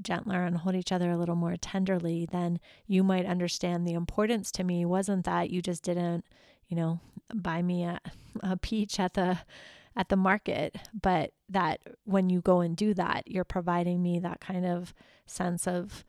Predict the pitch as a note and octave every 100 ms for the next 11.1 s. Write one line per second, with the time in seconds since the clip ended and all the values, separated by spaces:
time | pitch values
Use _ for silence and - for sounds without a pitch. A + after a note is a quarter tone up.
0 | _ _ _ - F3+ F3 A3 A3+ G#3+ G#3
1 | G3 F3+ - F3+ E3+ F3+ - - F#3+ G3
2 | G3 F#3+ F#3+ F#3 F3 E3+ - F#3 F#3 G3+
3 | G#3+ G#3+ A#3 A3 A#3+ - - _ _ -
4 | F#3 F3+ F3+ - F#3 - _ _ _ F#3
5 | F#3 F3+ F#3 - F3+ - F3+ F3+ F3+ F3
6 | F3 F3+ F3+ F3+ - _ _ F#3+ E3+ F3+
7 | F3+ A3 A3+ F3+ F3 F3 F3 F3 F3+ F3
8 | F3 F3+ A3 C#4+ - - - F3 E3+ E3+
9 | F3 _ _ _ _ _ - F3+ F#3 G3
10 | C4 D#4+ F#3 E3+ - - F3+ E3+ F3 F#3
11 | F#3